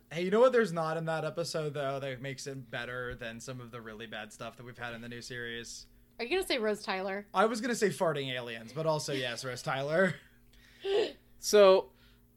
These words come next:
Speaker 3: I used to think, back in my youth, of how the B B C is, is so much better than American, uh, like, news agencies or, or media companies
Speaker 2: Yeah.
Speaker 3: because it's, it's British. It's gotta be better. Uh,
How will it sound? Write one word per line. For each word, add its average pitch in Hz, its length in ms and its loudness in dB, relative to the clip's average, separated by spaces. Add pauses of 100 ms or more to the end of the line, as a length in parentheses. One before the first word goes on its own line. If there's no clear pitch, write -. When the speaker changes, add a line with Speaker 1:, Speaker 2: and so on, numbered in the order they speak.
(180)
Speaker 3:
I 202 80 6
used 254 340 6
to 254 100 -2
think, 135 560 2
back 151 220 6
in 151 80 4
my 135 120 4
youth, 131 380 2
of 131 140 0
how 143 180 6
the 135 120 2
B 156 140 2
B 151 120 4
C 143 360 4
is, 127 280 4
is 143 140 0
so 208 100 4
much 196 200 4
better 170 300 6
than 123 140 2
American, 120 800 0
uh, 110 440 -2
like, 120 200 -2 (340)
news 147 300 2
agencies 127 680 2
or, 113 140 -2
or 113 380 -2
media 131 240 0
companies 214 380 2
Speaker 2:
Yeah. 180 60 -4
Speaker 3:
because 131 280 0
it's, 123 160 -8 (180)
it's - 120 -14
British. 190 360 -4
It's - 100 -12
gotta 208 160 0
be 113 80 -2
better. 92 280 -8 (360)
Uh, 151 240 6